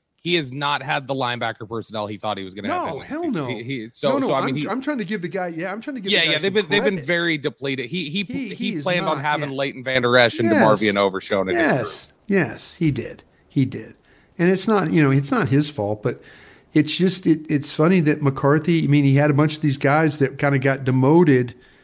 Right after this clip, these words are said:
Speaker 2: and then all of a sudden it turned into, we're starting to move away from guys, and all those guys got elevated again,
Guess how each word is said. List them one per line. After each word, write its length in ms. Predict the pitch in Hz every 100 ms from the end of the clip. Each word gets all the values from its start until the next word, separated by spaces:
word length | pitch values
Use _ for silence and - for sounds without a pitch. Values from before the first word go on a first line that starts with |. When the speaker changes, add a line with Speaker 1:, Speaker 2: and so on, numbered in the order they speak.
| _ _ _ _
Speaker 2:
and 220 | 143 139
then 140 | 143 143
all 140 | 143
of 40 | 139
a 60 |
sudden 680 | 135 - 175 147 135 131 143
it 220 | 131 131
turned 300 | - 147 139
into, 560 | 143 143 139 139 127 120
we're 160 | 123
starting 320 | 131 - 147 139
to 60 |
move 220 | 131 139 123
away 260 | 120 151
from 180 | 165 139
guys, 460 | 123 120 117 117 - - - - - _ -
and 580 | 135 131 123 120 120 - _ _
all 140 | 147 143
those 140 | 135
guys 240 | 147 139 135
got 200 | 123 127
elevated 520 | 127 117 110 110 107
again, 360 | 110 117 113